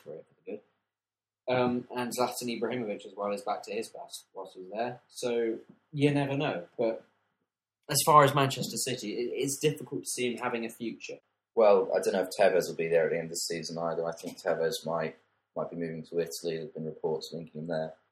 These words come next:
Speaker 2: So he might get some more first-team opportunities.
Speaker 1: Do you think that it's onwards and upwards from here for City, or do you think this is just a flash in the pan? Is there more, significantly more required from the City management to turn them into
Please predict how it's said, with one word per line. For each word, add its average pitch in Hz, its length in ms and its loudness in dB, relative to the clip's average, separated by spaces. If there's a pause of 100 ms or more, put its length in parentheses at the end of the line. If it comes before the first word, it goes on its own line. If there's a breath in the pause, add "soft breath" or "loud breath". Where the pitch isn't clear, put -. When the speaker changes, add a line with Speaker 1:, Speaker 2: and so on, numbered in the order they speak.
(460)
Speaker 2:
So - 140 0
he 87 60 4
might 87 180 2
get 78 160 4
some 90 140 -2
more 82 180 0
first-team 80 380 2
opportunities. 78 800 -4 (520)
Speaker 1:
Do 127 80 -6
you 139 140 4
think 135 320 -2
that 123 120 4
it's 120 160 0
onwards 131 320 0
and 120 80 -2
upwards - 440 -8 (360)
from 117 140 -6
here 113 280 -2
for - 80 -12
City, 90 340 -10 (140)
or 107 160 -2
do 110 80 -6
you 110 80 -4
think 117 160 -6
this 107 160 -12
is - 60 -18
just 107 200 -8
a - 60 -8
flash - 340 -6
in 98 60 -12
the 95 60 -14
pan? 101 200 -10 (140)
Is 101 80 -16
there 104 160 -2
more, 107 380 -2 (720)
significantly 117 800 -4
more 104 260 -4
required 98 520 -2
from 101 140 -10
the 92 60 -12
City - 280 -10
management - 500 -6 (460)
to - 160 -8
turn 117 140 0
them 104 100 -4
into 101 200 -8